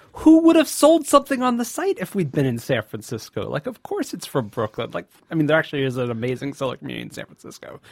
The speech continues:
But you can't imagine bootstrapping something like Etsy in San Francisco. Like, where would you find anyone to use the tool?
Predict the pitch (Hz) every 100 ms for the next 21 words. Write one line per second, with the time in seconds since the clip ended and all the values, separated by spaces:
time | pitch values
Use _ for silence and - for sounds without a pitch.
0 | - _ - - 220 214 165 156 190 143
1 | 113 131 160 - 135 131 127 127 123 117
2 | 110 117 - 117 113 123 143 127 131 139
3 | - 131 135 - - - - 180 220 214
4 | 214 - 190 196 185 170 175 185 160 165
5 | - 254 151 -